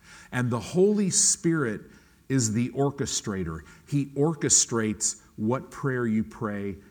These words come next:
and He leads you right into it so that you're praying effectively. An effective prayer life, you know what, that's a hundred percent answer on prayer.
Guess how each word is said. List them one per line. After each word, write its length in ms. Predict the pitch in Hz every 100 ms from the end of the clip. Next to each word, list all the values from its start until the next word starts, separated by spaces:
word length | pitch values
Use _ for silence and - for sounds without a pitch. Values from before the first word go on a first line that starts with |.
| -
and 180 | 107 117
He 220 | 107 135
leads 480 | 123 135 185 156 117
you 160 | 107
right 340 | 101 110 120 113
into 400 | 120 113 104 87
it 140 | 80 - -
so 200 | - 143
that 220 | 127 120 -
you're 80 |
praying 420 | 98 - 123 120 113
effectively. 760 | - 127 127 101 78 85 80 - -
An 120 | 117
effective 540 | 117 - 175 - 143 -
prayer 300 | - 190 175
life, 320 | 107 101 -
you 140 | 127
know 180 | 127 160
what, 200 | 175 117 101 - - - _
that's 360 | - 107 135 147
a 40 |
hundred 360 | 113 156 175 170
percent 340 | 139 - 147
answer 420 | 139 151 139 101 87
on 140 | 90
prayer. 400 | - 123 87 78